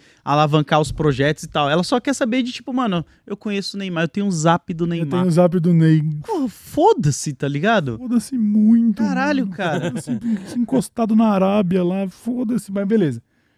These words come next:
Speaker 2: Aí o que acontece?
Speaker 1: A personalidade
Speaker 2: Santin-
Speaker 1: da pessoa é, "Eu tenho um zap do Neymar."
Speaker 2: <laughs> O Santinelli tweetou isso, é, quem não, quem não falou é porque quer ser amigo do Neymar, o projeto da carreira dos caras é esse, né?
Speaker 1: Uhum.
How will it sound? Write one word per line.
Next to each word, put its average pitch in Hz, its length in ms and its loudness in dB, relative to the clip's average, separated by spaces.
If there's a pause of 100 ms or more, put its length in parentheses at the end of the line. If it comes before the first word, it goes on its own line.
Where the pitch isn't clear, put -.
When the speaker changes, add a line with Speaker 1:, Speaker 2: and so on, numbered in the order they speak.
(800)
Speaker 2:
Aí 233 260 6
o 277 40 6
que 254 60 6
acontece? 220 640 6
Speaker 1:
A - 20 -2
personalidade 220 640 0
Speaker 2:
Santin- 180 80 0
Speaker 1:
da 180 80 2
pessoa 170 340 0
é, 160 80 6
"Eu 156 60 4
tenho 165 200 0
um 165 60 2
zap 139 380 0
do 151 120 -4
Neymar." 147 400 0
Speaker 2:
<laughs> - 320 -6 (480)
O 160 40 0
Santinelli 196 400 4
tweetou 214 320 4
isso, 202 260 4
é, 156 260 6 (140)
quem 233 160 2
não, 170 720 0 (600)
quem 247 120 -2
não 226 200 2
falou 214 340 4
é 294 60 2
porque 262 200 -2 (340)
quer 311 140 2
ser 302 120 0
amigo 294 200 2
do 240 120 2
Neymar, 269 320 4
o 180 40 2
projeto 180 320 2
da 175 120 -2
carreira 175 280 2
dos 160 120 -6
caras 180 260 0
é - 40 4
esse, 240 200 0
né? 208 160 0 (100)
Speaker 1:
Uhum. 127 380 -2